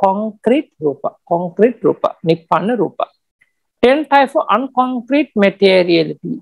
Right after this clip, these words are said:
uh, unpanna rupa. What are the nippanna? Uh, delay, uh, delimiting materiality, pariච්ඡeda, the space element.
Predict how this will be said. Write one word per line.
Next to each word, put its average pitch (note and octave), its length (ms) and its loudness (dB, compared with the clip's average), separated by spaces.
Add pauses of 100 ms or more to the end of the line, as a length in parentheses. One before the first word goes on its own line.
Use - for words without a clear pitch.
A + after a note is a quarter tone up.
(380)
uh, D#3 420 4
unpanna G3 480 -4
rupa. - 440 -2
What F3 180 0
are G3 160 2
the F#3 100 -4
nippanna? G3+ 400 -4 (580)
Uh, E3+ 480 2
delay, G3 380 2
uh, F3+ 440 -4
delimiting A3 1000 2 (200)
materiality, E3 720 0 (140)
pariච්ඡeda, F3 720 2
the D3+ 160 2
space G#3+ 500 2
element. D#3+ 380 -2